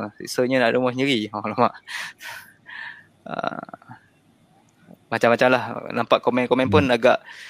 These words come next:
Speaker 1: kurang, ah,
Speaker 2: Menyokong,
Speaker 1: gembira
Speaker 2: kurang
Speaker 1: lah.
Speaker 2: menyokong.
Speaker 1: Kur-, ah, kurang happy lah. Ah, ada yang
Speaker 2: Hmm.
Speaker 1: minta, ah, turunkan pemaju, kurangkan lima puluh persen. Ah, alamak.
Speaker 2: Hmm.
Speaker 1: Okey.
Speaker 2: Okey,
Speaker 1: <laughs> Okey.
Speaker 2: basically, basically apa sahaja yang pemaju minta dalam kes ni lah kan. Ah, apa yang di-, enam,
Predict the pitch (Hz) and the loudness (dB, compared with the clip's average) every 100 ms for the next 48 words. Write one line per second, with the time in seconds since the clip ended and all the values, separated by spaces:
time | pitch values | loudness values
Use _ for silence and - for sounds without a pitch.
0 | - - 127 131 127 123 120 113 110 110 | -20 -2 4 8 8 6 4 0 2 2
1 | 107 113 113 - - 104 107 - 98 87 | 0 0 -4 -10 -14 -6 -2 2 4 4
2 | 113 110 135 139 120 90 - - - 113 | 6 6 8 6 6 2 -2 -12 -4 -2
3 | 110 117 120 120 107 131 120 104 - - | 0 0 2 2 0 2 2 0 -10 -20
4 | - _ _ _ _ - - - - - | -20 _ _ _ _ -12 -8 -8 -4 0
5 | 147 139 131 131 - 139 139 123 139 143 | 2 4 4 4 4 6 6 6 4 2
6 | 139 139 139 147 143 143 139 147 143 143 | 4 2 4 2 2 0 0 2 4 4
7 | 147 143 143 139 151 127 107 104 104 107 | 4 4 4 6 6 6 2 -4 -6 -6
8 | 107 - - - - 87 - - - - | -6 -10 -6 -4 -4 -6 -10 -16 -8 -4
9 | - - - - - - - 117 104 - | -4 -6 -6 -6 -8 -6 4 8 8 8
10 | 110 113 - 165 160 - - - - - | 6 6 6 8 8 6 0 -16 -14 0
11 | 120 123 147 143 - 151 139 131 127 135 | 2 6 8 8 8 4 8 8 8 6
12 | 127 123 120 117 120 113 113 95 98 101 | 4 4 4 4 4 6 4 4 4 4
13 | 104 101 95 98 107 113 95 90 98 98 | 4 4 4 4 4 4 4 4 6 6
14 | 92 90 104 101 101 107 107 104 98 | 6 4 4 4 4 4 4 4 2